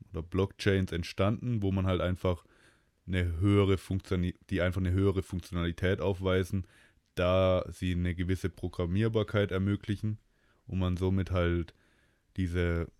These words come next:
Smart Contracts, nennt man's bei, bei Ethereum zum Beispiel, wo man einfach verschiedene Bedingungen auf der Blockchain nochmal in Verträgen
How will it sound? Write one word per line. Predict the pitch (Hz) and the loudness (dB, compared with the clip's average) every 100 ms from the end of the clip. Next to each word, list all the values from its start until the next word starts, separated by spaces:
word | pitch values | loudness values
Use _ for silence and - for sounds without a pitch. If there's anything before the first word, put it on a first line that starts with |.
| _ - | _ -20
Smart | - 87 87 90 | -10 -4 -2 -2
Contracts, | - 98 101 104 98 - | -2 0 0 0 -2 -2
nennt | 101 95 | -4 -4
man's | 95 92 - | -4 -8 -8
bei, | - 92 - 87 87 90 - | -8 -8 -4 -2 -2 -4 -4
bei | 85 | -2
Ethereum | 87 - 113 117 107 104 | -2 0 0 2 0 -2
zum | 104 98 | -2 0
Beispiel, | 98 - - 98 90 | 0 -2 -2 -2 -2
wo | 90 | -2
man | 92 | -2
einfach | 85 87 90 82 | -2 -4 -4 -4
verschiedene | - 85 98 90 85 | -6 -6 -4 -2 -4
Bedingungen | 82 82 90 90 90 85 82 _ _ _ _ _ _ _ _ | -4 -4 -2 -2 -2 -4 -8 _ _ _ _ _ _ _ _
auf | 92 90 | -6 -4
der | - | -4
Blockchain | 85 95 87 95 90 | -4 -6 -4 -4 -4
nochmal | 85 90 87 85 | -4 -2 -2 -2
in | - 90 | -4 -6
Verträgen | - 85 - 85 87 87 85 | -6 -8 -4 -2 -2 -2 -6